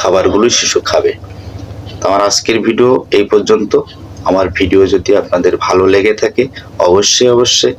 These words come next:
আমার চ্যানেলটিকে সাবস্ক্রাইব করবেন। আর পরবর্তীতে যে ভিডিও নিয়ে আপনাদের সামনে আমি হাজির হচ্ছি, শিশুদের ডায়রিয়া নিয়ে। সবাই ভালো থাকবেন।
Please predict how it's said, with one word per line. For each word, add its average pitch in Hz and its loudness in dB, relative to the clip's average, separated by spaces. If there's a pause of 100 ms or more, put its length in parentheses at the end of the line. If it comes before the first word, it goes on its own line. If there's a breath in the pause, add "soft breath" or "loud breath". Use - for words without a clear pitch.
(340 loud breath)
আমার 87 0
চ্যানেলটিকে 101 0 (400 loud breath)
সাবস্ক্রাইব 104 -2 (120)
করবেন। 117 2 (1300 loud breath)
আর 78 -2 (580)
পরবর্তীতে 147 2 (120)
যে 127 2 (120)
ভিডিও 107 2
নিয়ে 113 2
আপনাদের 101 -2
সামনে 117 2
আমি 107 0
হাজির 101 0
হচ্ছি, - -2 (880)
শিশুদের 104 2 (100)
ডায়রিয়া 90 2
নিয়ে। 71 -2 (640)
সবাই 87 2
ভালো 98 2 (100)
থাকবেন। 123 0